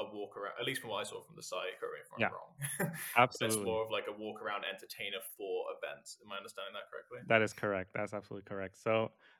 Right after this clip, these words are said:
Speaker 2: um, one reason is, uh, for that is, uh, while I was doing my, my creative director job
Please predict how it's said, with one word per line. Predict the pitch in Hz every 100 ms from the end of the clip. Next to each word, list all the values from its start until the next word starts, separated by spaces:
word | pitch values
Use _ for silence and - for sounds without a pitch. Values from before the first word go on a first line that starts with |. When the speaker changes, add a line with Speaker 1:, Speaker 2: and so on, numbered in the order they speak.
| -
Speaker 2:
um, | 107 104 104 104 104 104 -
one | 117 127
reason | 123 127 117 110 104 104
is, | 101 101 101 95
uh, | 98 98 95 95
for | - 104
that | 101 104
is, | 98 95 - - -
uh, | - 50 - -
while | 104 107 110
I |
was | 104 101 98 - -
doing | 101 101 101
my, | 95 92 92
my | 92 95 92 90 90 90 90 _ _
creative | - 101 95
director | 98 101 - 98
job | 95 90 90